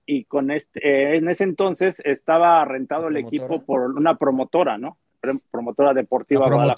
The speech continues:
Speaker 3: promotora,
Speaker 1: que
Speaker 3: la deportiva, sí.
Speaker 1: con el licenciado Martínez Garza, que en paz descanse, eh, rentó el equipo por diez años. Entonces, eh, era un problemón de formar jugadores, pero a pesar de eso,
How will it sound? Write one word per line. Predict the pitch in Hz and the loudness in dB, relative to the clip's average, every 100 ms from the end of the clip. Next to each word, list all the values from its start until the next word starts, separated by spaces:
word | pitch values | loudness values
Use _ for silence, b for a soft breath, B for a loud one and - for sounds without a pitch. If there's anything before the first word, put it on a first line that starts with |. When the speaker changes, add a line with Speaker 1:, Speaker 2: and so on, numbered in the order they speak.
| 156 151 | 4 4
Speaker 3:
promotora, | 139 123 | 2 0
Speaker 1:
que | |
Speaker 3:
la | 120 | -4
deportiva, | 113 113 120 113 131 123 117 | -4 -6 -6 -4 -4 -4 -6
sí. | 110 127 | -4 2
Speaker 1:
con | 139 | 4
el | 147 143 | 4 4
licenciado | 143 151 147 165 | 2 0 2 4
Martínez | 170 156 165 175 170 156 | 4 0 -2 -4 -4 -2
Garza, | 175 143 165 | -2 -2 -6
que | 151 | -8
en | 117 | -8
paz | 147 | -8
descanse, | 160 - 180 156 131 156 _ _ | -8 -2 0 0 -4 -8 _ _
eh, | - 127 120 117 | -8 -4 -2 -2
rentó | 120 120 147 | -2 -2 2
el | 156 | 2
equipo | - 143 147 | 0 -4 -4
por | 135 127 | -2 0
diez | 160 156 | 2 2
años. | 190 151 | 0 0
Entonces, | 151 196 190 214 - _ _ - | 0 0 0 -2 -6 _ _ -6
eh, | 156 170 - | -4 -2 0
era | 202 | 0
un | 233 | 0
problemón | 208 196 165 156 175 208 196 | -2 -2 0 0 -4 -6 -8
de | - 131 | -4 -4
formar | - 139 151 180 | -2 -2 0 0
jugadores, | 165 165 190 185 | 0 0 0 -2
pero | 165 156 156 - | -4 -4 -4 -4
a | 180 | -2
pesar | 175 156 233 226 | -2 0 0 0
de | 175 | -4
eso, | 165 233 | -4 -4